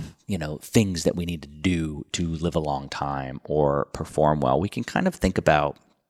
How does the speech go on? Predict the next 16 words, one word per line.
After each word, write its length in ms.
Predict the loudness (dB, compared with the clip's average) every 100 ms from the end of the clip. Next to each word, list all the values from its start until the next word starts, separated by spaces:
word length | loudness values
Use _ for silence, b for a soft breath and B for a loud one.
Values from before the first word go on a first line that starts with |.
| _ _
these 180 | 0 2
habits 460 | 2 2 2 -2 -4
as, 500 | -4 -2 -2 -4 -10 -16 b b b -12
um, 640 | -8 -8 -10 -14 -16 -20 -8
you 100 | 0
know, 80 | 2
I 60 | 2
guess 220 | 2 -2
like 100 | -2
a 60 |
business 500 | 0 4 4 4 0 0
that 220 | -4 0
looks 480 | -2 -2 -8 -8 -4
at 280 | 0 0 -2 -8 _
its 320 | -2 0 0
financials. 720 | 2 2 0 -2 -6 -8 -8